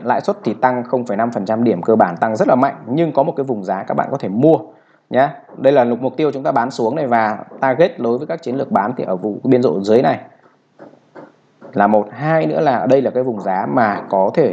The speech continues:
có cái lực mua tăng trở lại. Cho nên là chúng ta muốn mua lên thì hãy quan sát cái vùng giá này nhé, hãy quan sát cái vùng giá này. Ok chưa ạ? Đấy là với, à, phăng Thụy Sĩ. Còn rất nhiều các cái cặp tiền khác,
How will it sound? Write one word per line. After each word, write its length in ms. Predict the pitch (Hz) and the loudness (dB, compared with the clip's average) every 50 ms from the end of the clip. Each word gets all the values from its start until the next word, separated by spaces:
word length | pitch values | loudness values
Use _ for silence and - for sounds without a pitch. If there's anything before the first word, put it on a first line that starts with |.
| - - | -2 -4
có 160 | - 92 90 87 - | -4 -4 -4 -2 0
cái 100 | 131 127 | 0 0
lực 200 | 123 - - 104 | 0 -2 -2 -2
mua 180 | 113 113 113 | 0 0 2
tăng 240 | 113 - 117 117 117 | 2 0 0 0 -2
trở 160 | - 113 90 87 | -4 -4 -2 0
lại. 240 | 92 98 - - - - - - - - - | 0 0 0 -2 -10 -20 -20 -20 -20 -20 -6
Cho 120 | - 123 120 | -2 2 4
nên 160 | 120 120 117 | 4 4 4
là 300 | 110 98 92 90 90 - - - | 4 2 2 -2 -4 -8 -12 -10
chúng 160 | - 98 95 | -8 -6 0
ta 180 | - 120 120 113 | 2 2 2 2
muốn 240 | 113 107 104 123 | 0 0 -2 0
mua 100 | 135 123 | 0 2
lên 200 | 117 117 110 107 98 | 2 2 0 0 -2
thì 140 | - 90 85 85 | -6 -8 -8 -6
hãy 240 | 95 107 120 127 123 123 - | -6 -4 -4 -4 -6 -6 -2
quan 160 | - 123 117 110 | 0 0 0 0
sát 180 | - 147 143 - | -4 -8 -8 -6
cái 100 | - 120 | -6 -6
vùng 140 | 117 98 90 | -6 -4 -4
giá 100 | 87 98 | -2 -2
này 100 | 107 107 - - - - - - - | -2 -2 -4 -10 -16 -20 -18 -6 -4
nhé, 140 | 101 107 110 | -2 -2 -2
hãy 100 | - 107 - | -2 -4 -4
quan 120 | - - | -6 -6
sát 100 | - 113 110 - | -6 -6 -8 -6
cái 40 | 95 | -8
vùng 120 | 90 85 | -8 -6
giá 100 | 82 90 | -2 0
này. 140 | 101 104 90 - - - - _ - - - _ _ | 0 0 -2 -4 -10 -20 -20 _ -20 -20 -20 _ _
Ok 160 | - 107 104 - | 0 0 2 2
chưa 220 | 120 117 107 110 | 2 2 2 2
ạ? 60 | - - | 0 0
Đấy 100 | - 110 | 0 2
là 100 | 117 139 | 2 2
với, 240 | 120 104 101 104 117 | 2 2 0 0 0
à, 260 | 131 139 139 120 113 | 0 0 0 -2 -4
phăng 220 | 110 - - 123 120 | -2 -2 -4 -4 -4
Thụy 140 | - 127 - | -6 -10 -10
Sĩ. 320 | - - 117 113 120 - - - - - - | -6 -4 -4 -4 -4 -6 -10 -16 -20 -6 0
Còn 140 | - 120 123 | 2 2 4
rất 140 | 131 226 220 | 4 4 4
nhiều 160 | 202 175 139 | 4 4 4
các 80 | 147 175 | 2 0
cái 100 | - - | -2 -4
cặp 180 | - 147 - - | -4 -4 -4 -2
tiền 160 | 139 123 120 | -4 -4 -4
khác, 200 | - 180 190 196 | -4 -4 -6 -6